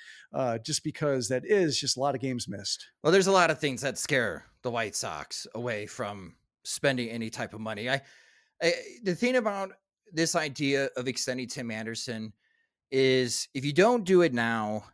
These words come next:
Speaker 2: I guess you get another opportunity next year.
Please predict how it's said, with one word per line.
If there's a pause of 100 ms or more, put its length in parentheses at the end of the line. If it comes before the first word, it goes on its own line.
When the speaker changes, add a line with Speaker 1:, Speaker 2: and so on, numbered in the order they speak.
(120)
Speaker 2:
I
guess
you
get
another
opportunity
next
year.